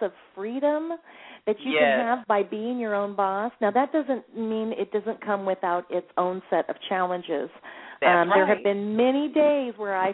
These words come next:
Speaker 1: fired myself, only, you know, to rehire myself the next day. But, um, you know, that, just that freedom to get up when you want. Um, you know, I've got a ten-second commute, not even that, from my bedroom to my
Speaker 2: <laughs>
Speaker 1: office. Um,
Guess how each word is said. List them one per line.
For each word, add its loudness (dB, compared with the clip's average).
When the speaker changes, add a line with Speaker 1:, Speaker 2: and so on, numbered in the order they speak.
Speaker 1:
fired -2
myself, -4
only, 2
you 0
know, 4
to 0
rehire 0
myself -2
the -4
next -6
day. -2
But, 2
um, -4
you -8
know, -4
that, -6
just -12
that -2
freedom -4
to -4
get -2
up 0
when -4
you -6
want. -4
Um, -4
you -6
know, 0
I've 2
got -2
a -2
ten-second -2
commute, -6
not 2
even -4
that, 0
from 0
my 2
bedroom 0
to -2
my 2
Speaker 2:
<laughs> -20
Speaker 1:
office. 4
Um, 2